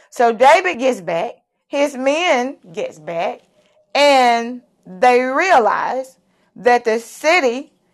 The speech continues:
has been burned with fire, and that their wives, their sons, and their daughters are all gone. So to them, all right, first response,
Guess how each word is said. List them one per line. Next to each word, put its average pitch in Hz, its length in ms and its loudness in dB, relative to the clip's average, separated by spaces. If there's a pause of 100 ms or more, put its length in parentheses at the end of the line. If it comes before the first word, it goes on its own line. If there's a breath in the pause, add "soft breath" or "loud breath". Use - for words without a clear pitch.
(160)
has 233 260 2
been 214 220 -4
burned 240 280 0
with 311 180 -4
fire, 180 440 -12 (1500 soft breath)
and 262 260 2
that 240 360 4
their 208 200 4
wives, 220 640 0
their 214 240 -2
sons, 262 600 -2
and 247 200 -4
their 214 140 -2
daughters 214 760 2 (320)
are 180 220 -4
all 190 280 0
gone. 160 480 -10 (2500)
So 240 560 2 (420)
to 277 260 -4
them, 254 560 -2 (320)
all 214 140 0
right, 208 340 -2
first 240 240 0
response, 196 720 -10